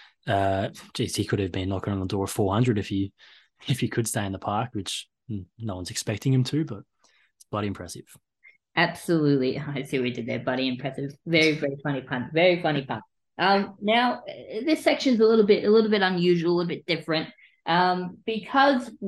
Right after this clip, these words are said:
Speaker 2: there isn't a previous round to discuss the main talking points out of, what we're gonna do is we're going to predict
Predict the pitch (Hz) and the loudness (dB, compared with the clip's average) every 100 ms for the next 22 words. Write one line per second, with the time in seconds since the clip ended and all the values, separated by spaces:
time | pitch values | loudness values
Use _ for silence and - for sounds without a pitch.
0 | 185 - - 175 - - 190 180 - 196 | -10 -12 -12 -12 -6 2 4 4 4 2
1 | 185 151 156 185 175 151 151 160 151 151 | 2 -2 0 2 2 0 -2 -2 -2 -2
2 | 143 139 - 156 - 143 131 135 151 147 | -6 -6 -4 -4 -2 0 0 0 -2 -2
3 | 139 143 135 - 135 160 135 120 147 170 | -4 -2 -4 -2 2 4 2 0 2 4
4 | 220 180 165 156 151 160 135 139 147 151 | 4 4 0 -2 0 0 0 -6 -8 -8
5 | 151 147 147 - 143 - - 202 175 262 | -6 -6 -6 -6 -8 -4 -2 0 4 4
6 | 285 - | 4 -2